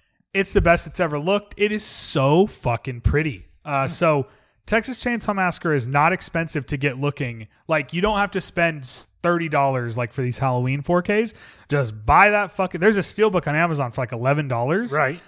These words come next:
Speaker 1: And it has that print, and it's so fucking good. Um, T C M always, of course, just the only thing I'll say about it is always reminds me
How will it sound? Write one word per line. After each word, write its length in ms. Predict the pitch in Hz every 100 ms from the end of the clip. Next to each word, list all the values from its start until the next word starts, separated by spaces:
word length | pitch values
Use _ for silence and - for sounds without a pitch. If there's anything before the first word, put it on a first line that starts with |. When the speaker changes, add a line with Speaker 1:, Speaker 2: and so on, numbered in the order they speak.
| -
Speaker 1:
And 140 | 147
it 120 | 190
has 340 | 156 160 190 190
that 240 | 170 120
print, 260 | - 180 135
and 100 | 143
it's 180 | 139 -
so 540 | - - - 156 160
fucking 420 | 170 - 139 139 123
good. 260 | 117 98 - - _ _
Um, 440 | 147 143 131 117 107 _ _ - _ _ _ - -
T 160 | 220
C 180 | 214 214
M 180 | 202 196
always, 300 | 185 185 170
of 140 | 170
course, 360 | - 180 175 -
just 200 | 147 -
the 60 | 139
only 200 | 151 175
thing 120 | 180
I'll 80 | 175
say 220 | - 165
about 180 | 165 156
it 40 |
is 100 | 147
always 280 | 185 247 220
reminds 400 | 196 151 139 127
me 220 | 127 123